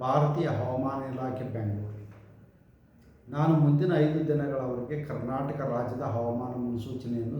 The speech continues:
ಸಂಕ್ಷಿಪ್ತವಾಗಿ ವಿವರಿಸುತ್ತೇನೆ. ಇಂದು ಕರಾವಳಿ ಜಿಲ್ಲೆಗಳಲ್ಲಿ ವ್ಯಾಪಕವಾಗಿ ಮಳೆಯಾದರೆ, ಉತ್ತರ ಹಾಗೂ ದಕ್ಷಿಣ ಒಳನಾಡಿನಲ್ಲಿ ಕೆಲವು ಕಡೆ ಮಾತ್ರ ಮಳೆಯಾಗಿದೆ. ಪ್ರಮುಖವಾಗಿ ಶಿರಾಲಿ, ಉತ್ತರ ಕನ್ನಡ ಜಿಲ್ಲೆಯಲ್ಲಿ ಒಂಬತ್ತು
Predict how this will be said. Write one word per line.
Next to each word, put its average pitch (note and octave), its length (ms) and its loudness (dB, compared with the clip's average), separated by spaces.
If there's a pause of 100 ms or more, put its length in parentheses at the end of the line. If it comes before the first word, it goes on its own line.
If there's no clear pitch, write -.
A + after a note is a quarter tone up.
ಸಂಕ್ಷಿಪ್ತವಾಗಿ A2+ 760 -6 (100)
ವಿವರಿಸುತ್ತೇನೆ. A2 800 -4 (1600)
ಇಂದು F3 240 4 (120)
ಕರಾವಳಿ E3 380 6 (100)
ಜಿಲ್ಲೆಗಳಲ್ಲಿ D3 540 2 (120)
ವ್ಯಾಪಕವಾಗಿ C#3 680 -4 (100)
ಮಳೆಯಾದರೆ, B2 460 -6 (140)
ಉತ್ತರ D#3 300 -10
ಹಾಗೂ B2+ 180 -6 (120)
ದಕ್ಷಿಣ C3 240 -10 (140)
ಒಳನಾಡಿನಲ್ಲಿ A#2+ 760 -2 (800)
ಕೆಲವು D3 320 4
ಕಡೆ D3 160 4 (120)
ಮಾತ್ರ C3 300 -2 (640)
ಮಳೆಯಾಗಿದೆ. A#2+ 560 -4 (800)
ಪ್ರಮುಖವಾಗಿ D3 760 4
ಶಿರಾಲಿ, C#3 480 -2
ಉತ್ತರ - 180 -6 (140)
ಕನ್ನಡ B2+ 320 -2
ಜಿಲ್ಲೆಯಲ್ಲಿ B2+ 420 -2 (420)
ಒಂಬತ್ತು C3 320 -2